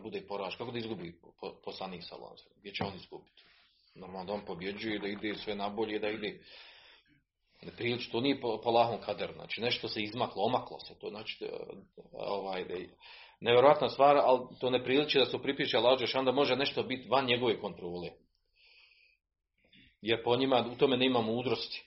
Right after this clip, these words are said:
Nema mudrosti u tome i to ne može biti od kadera da, da izgubi njegovu vjeru iz neke čega. Ostavio ga na cjetlu, pustio ga da izgubi.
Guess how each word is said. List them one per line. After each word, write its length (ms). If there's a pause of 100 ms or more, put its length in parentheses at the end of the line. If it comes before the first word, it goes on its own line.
Nema 260
mudrosti 420
u 40
tome 360
i 60
to 120
ne 60
može 200
biti 200
od 100
kadera 380
da, 180
da 100
izgubi 320
njegovu 260
vjeru 200
iz 120
neke 200
čega. 280
Ostavio 420
ga 100
na 100
cjetlu, 460
pustio 280
ga 100
da 60
izgubi. 540